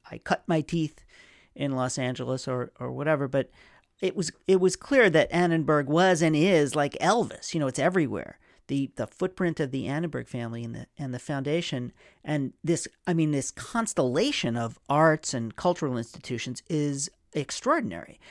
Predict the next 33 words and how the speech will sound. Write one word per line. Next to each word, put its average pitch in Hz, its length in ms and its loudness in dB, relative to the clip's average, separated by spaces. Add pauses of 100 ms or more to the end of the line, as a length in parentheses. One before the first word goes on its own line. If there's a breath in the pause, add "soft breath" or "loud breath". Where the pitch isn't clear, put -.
(100)
So - 260 2
I'd 226 140 4
love 214 340 2 (400)
it 202 320 4
if 180 240 2
you'd 175 360 2
talk 175 240 2
about 156 340 4
how 160 280 0
that 151 260 0
plays 160 260 -2
out, 208 280 4
how 139 100 -2
you 135 180 0
think 156 240 -2
about 143 260 2
what 139 160 0
Annenberg's 131 600 -6
doing, 151 340 0
not 143 180 -2
just 143 300 -4 (300 soft breath)
for 151 260 2
the 131 100 0
region, 165 480 0 (480 soft breath)
uh, 139 120 -2
you 160 120 0
know, 143 100 0
in 160 180 2
and 151 100 2
around 143 220 2
Los 135 160 0
Angeles, 180 400 -2
but 143 280 2